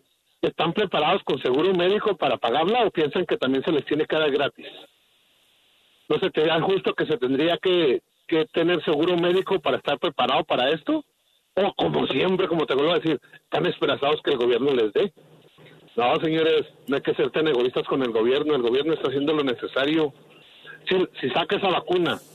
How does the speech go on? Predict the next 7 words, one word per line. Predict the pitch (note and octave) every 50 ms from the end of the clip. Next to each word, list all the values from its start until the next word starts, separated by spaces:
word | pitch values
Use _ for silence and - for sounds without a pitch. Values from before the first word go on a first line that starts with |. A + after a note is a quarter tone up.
| - - - - -
más, | C3 C3 D#3 F#3+ A3 G#3 F3+ G3
ojalá | F3+ - - F#3+ F3 D3+
sea | - - D3
en | D#3
unos | F3 F3+ F#3 E3+
meses, | E3+ G#3 G#3+ F3 G3 C#3+ - - - - - - -
automáticamente | - D#3 C#3 - F#3 F3+ D#3 D#3 D3 G3 F3 D#3+ D3 E3+ F#3+ G3 E3 - F3+ C#3 A#2